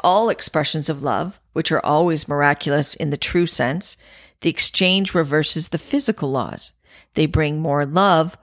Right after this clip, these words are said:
both to the giver and the receiver. Number twelve says miracles are thoughts. On the next page, which is page four,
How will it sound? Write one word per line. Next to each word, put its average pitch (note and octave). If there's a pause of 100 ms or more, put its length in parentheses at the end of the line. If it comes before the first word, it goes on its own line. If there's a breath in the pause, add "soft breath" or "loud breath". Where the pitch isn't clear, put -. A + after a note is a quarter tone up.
(160)
both D#3
to D3+
the D3+
giver F3+ (220 soft breath)
and A#3
the D#3+
receiver. - (880 loud breath)
Number D3+
twelve C4
says F3
miracles E3+
are G#3+
thoughts. - (1200 soft breath)
On D#3
the E3
next F#3+
page, F#3+
which F3+
is -
page -
four, -